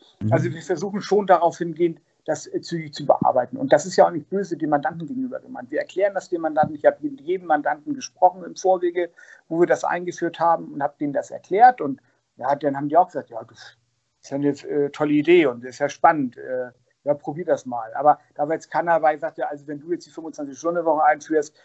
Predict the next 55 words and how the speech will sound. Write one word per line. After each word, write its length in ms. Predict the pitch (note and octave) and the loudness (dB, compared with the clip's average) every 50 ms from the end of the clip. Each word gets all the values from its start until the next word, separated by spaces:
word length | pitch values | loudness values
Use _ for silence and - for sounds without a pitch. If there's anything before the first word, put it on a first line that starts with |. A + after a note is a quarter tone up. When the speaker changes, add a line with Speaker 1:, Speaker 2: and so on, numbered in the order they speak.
| _ _ _ | _ _ _
Speaker 2:
dann, 340 | - C#3 C#3 C#3+ C#3+ C#3 C#3+ - | 2 4 4 4 0 -4 -4 -2
ähm, 920 | C#3+ C#3 C3+ C#3 C#3 C#3 C3+ C3+ C3+ C3+ C3+ D3 - - - D3 D3 D3 - | 0 0 0 0 -2 -4 -4 -4 -4 -6 -8 -12 -18 -20 -20 -20 -20 -16 -2
werde 180 | - D#3 D3 D3 | 0 0 0 0
ich 80 | D3 | -4
dich 120 | - C#3+ C#3+ | -8 -10 2
verlassen 360 | - D3 C#3+ D3+ D3 - D#3+ | 2 4 6 6 4 2 -2
und 80 | D3+ C#3 | -4 -6
gehe 100 | C#3 C#3 | -6 -8
zum 160 | - C#3 C#3 | -8 -6 -6
anderen 180 | C#3 C#3 C3+ | -4 -4 -6
Steuerberater.“ 680 | C3+ - F3 F#3+ F3+ C#3+ A#2+ A#2 G#2+ A2 A2 A2 - - - - - _ _ _ _ _ | -2 0 4 4 4 4 2 0 -8 -12 -12 -12 -12 -12 -14 -14 -20 _ _ _ _ _
Ich 120 | _ - - | _ 2 2
habe 120 | F3 F3 - | 2 4 2
ja 80 | F#3 | 0
auch 60 | D3 | -2
allen 160 | E3 F3+ F#3 F#3 | -2 -4 -6 -4
gesagt, 240 | F3+ F#3 F#3 F#3 | -6 -6 -6 -8
ich 60 | - - | -8 -10
sag, 180 | F#3+ F3 F3 | -10 -8 -8
„Ihr 80 | G3 F#3 | -4 -2
müsst 220 | F#3 F#3 F#3 - | -2 -2 -2 -2
euch 280 | - G3 F3+ C#3+ - - | -2 -2 -2 -2 -6 -6
auch 200 | F#3 F3 E3 - _ _ _ _ | -6 -6 -6 -8 _ _ _ _
ganz 280 | - F3 F3 F3+ F3+ - | -2 -2 -2 -2 -6 -6
ehrlich 260 | F3+ F3 F#3 F#3 F#3 | -6 -6 -6 -6 -8
mir 260 | F3 E3+ F3+ F3+ F3 | -2 2 2 2 4
äußern, 540 | - E3+ E3+ F3 E3 - F#3+ G3 G#3+ A#3 A#3 B3 - - - E3+ | 4 2 2 2 2 2 0 0 0 -2 -10 -14 -16 -18 -10 0
wenn 300 | D#3+ F3 F#3 F3+ F3 D#3+ | 0 0 0 0 -2 -2
wir 320 | E3+ F3 E3+ D#3+ D#3 D#3 - _ _ _ _ | 2 4 4 4 4 2 0 _ _ _ _
unsere 280 | - F3+ F3 D3 D#3 D3 | -10 -8 -8 -8 -8 -12
Qualität 560 | - _ - E3 D#3+ D3+ B2+ - F#3 F3+ F#3 | -6 _ -2 -2 -2 -4 -2 -2 -2 -2 -2
nicht 140 | - D3 C#3 | -6 -6 -4
mehr 100 | D3+ C#3+ | -2 -2
so 100 | C#3+ - | -2 0
abliefern 720 | - D#3+ - - C#3 C#3 C3 - - C#3 D3+ E3+ F#3 F#3+ E3+ | -2 -2 -2 -4 -6 -10 -6 -2 0 0 0 -2 -6 -12 -12
wie 120 | C#3+ D3 - | -10 -10 -8
vorher 460 | - - D#3+ D#3 C3+ C#3+ D#3 E3 D#3 | -2 2 4 6 8 6 6 6 2
oder 160 | D3 C#3 C3 | -4 -6 -6
wenn 60 | C3+ | -6
das 160 | C#3 C3+ - | -8 -10 -8
dein 180 | - C3 B2 B2 | -8 -8 -8 -8
Gefühl 380 | A#2+ A#2 - - E3 E3+ C#3 - | -12 -16 -14 -12 -8 -8 -6 -6
ist, 260 | C3+ - - - - _ _ _ _ | -8 -10 -12 -14 -20 _ _ _ _
dann 100 | - D3+ | -2 -2
musst 180 | D#3 D3 D3 - | 0 -2 -2 -4
du 60 | D#3 | -4
mir 80 | D#3 D#3 | -2 0
das 140 | E3+ E3 | 0 4
sagen, 420 | - F3+ F3+ F3+ E3 C#3 A#2+ A#2+ A#2 | 6 8 8 10 8 6 4 -2 -8
dann 120 | A#2 B2 C3 | -10 -10 -10
müssen 140 | C3 - | -10 -8
wir 60 | D3 C#3+ | -8 -6
daran 220 | D3 C#3 D3 D#3 | -4 -4 -4 -4
arbeiten.“ 540 | D#3+ E3 E3+ D#3 C3+ A#2 A2+ - A2+ A2+ A2+ A2 _ | 0 2 2 2 2 0 -4 -12 -16 -20 -20 _ _
Und 180 | C3 C3 B2+ | -14 -14 -14